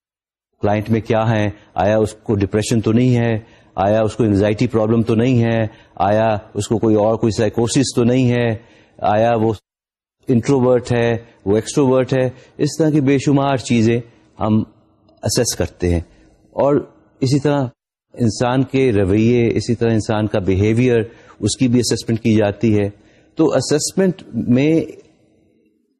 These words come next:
ایک چیز ذہن میں آپ یہ بھی رکھیے کہ اسسمنٹ میں کرتے ہوئے ہمیشہ کلینیکل سائیکالوجسٹ کے ذہن میں ایک ریفرل کویسچن ہوتا ہے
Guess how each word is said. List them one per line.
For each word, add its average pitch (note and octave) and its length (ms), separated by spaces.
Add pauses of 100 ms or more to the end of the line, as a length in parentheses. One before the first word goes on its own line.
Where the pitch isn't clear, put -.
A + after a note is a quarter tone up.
(140)
ایک C3+ 200
چیز C#3 320
ذہن C#3+ 160
میں D3 80
آپ C3+ 220
یہ A2 160
بھی F3+ 100
رکھیے A2+ 440 (440)
کہ D3 180
اسسمنٹ D#3+ 640
میں D#3+ 240 (300)
کرتے D3 300
ہوئے D#3+ 240
ہمیشہ C#3+ 520 (640)
کلینیکل C3 300
سائیکالوجسٹ B2+ 640
کے C3+ 100
ذہن A#2+ 260
میں C#3 140
ایک C#3 360 (380)
ریفرل D#3 380
کویسچن D3 420
ہوتا C#2+ 400
ہے C#2 40